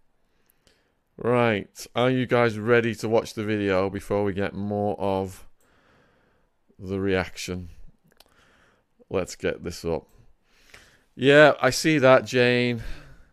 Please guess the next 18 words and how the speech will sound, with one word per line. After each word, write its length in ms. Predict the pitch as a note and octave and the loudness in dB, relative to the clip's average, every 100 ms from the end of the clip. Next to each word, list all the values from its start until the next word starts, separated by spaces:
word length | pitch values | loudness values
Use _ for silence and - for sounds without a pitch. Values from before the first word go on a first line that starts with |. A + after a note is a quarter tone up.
| _ _ _ _ _ _ _ _ - | _ _ _ _ _ _ _ _ -12
Um, 540 | G2 G#2 G#2 G#2+ G#2 - - | -4 -2 0 0 -2 -8 -4
I 220 | B2 B2+ | 0 2
have 160 | B2+ | 0
Asperger's. 580 | A2 - A#2 A2+ G#2+ A2 | -2 -4 0 2 2 -4
It 60 | - | -4
would 100 | G2+ | -4
have 60 | |
been 160 | G2 G2+ | -4 -2
very 180 | A2 A2+ | -2 0
upsetting 460 | - - G#2 - | -2 -4 -6 -6
for 140 | F#2 G2+ | -10 -6
me. 420 | A#2+ C3+ C3+ A#2+ - _ _ _ _ _ _ | -2 -2 -2 -6 -18 _ _ _ _ _ _
So, 580 | - - A2+ A2+ A2 - - | -8 2 4 4 2 -2 -4
my 160 | A#2+ | 0
little 300 | C3 - A2 | 2 2 0
niece 640 | A2+ B2+ C3 A#2+ - - - _ _ _ _ _ | 0 0 0 -4 -8 -12 -16 _ _ _ _ _
is 500 | G#2+ G#2+ G#2 G#2 F#2+ - | 0 2 2 0 -4 -4
autistic 800 | G#2 G#2 - A2 - A2+ G#2 - | -2 -2 -4 -8 -6 -6 -6 -8